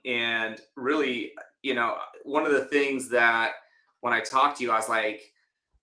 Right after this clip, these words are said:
"Man, this guy not only has a big vision of what you're doing in the world, uh, you have a very unique past, uh, a past career that, that kinda started." Uh, what, what, why don't you,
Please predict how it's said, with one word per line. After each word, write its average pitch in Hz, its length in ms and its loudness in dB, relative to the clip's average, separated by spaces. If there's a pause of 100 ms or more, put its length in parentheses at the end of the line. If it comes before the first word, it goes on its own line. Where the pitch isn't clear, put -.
"Man, 123 240 0
this 139 180 -4
guy 143 680 8
not 135 220 2
only 147 540 0
has 120 1000 0 (880)
a 127 60 -8
big 147 300 4
vision 131 340 0
of 120 80 -2
what 117 160 2
you're 117 140 -6
doing 127 220 -2
in 127 100 -2
the 131 80 -4
world, 139 480 0 (300)
uh, 113 560 -2
you 113 220 -8
have 120 640 4
a 123 120 -2
very 127 340 4
unique 117 440 -10 (680)
past, - 720 4 (680)
uh, 104 360 0
a - 40 -16
past 117 380 0
career 127 680 0 (140)
that, 113 340 0
that 117 180 -6
kinda 117 160 -6
started." 123 460 2 (640)
Uh, 123 180 4
what, 190 160 6
what, 214 140 4
why - 120 6
don't 233 120 4
you, 202 260 -4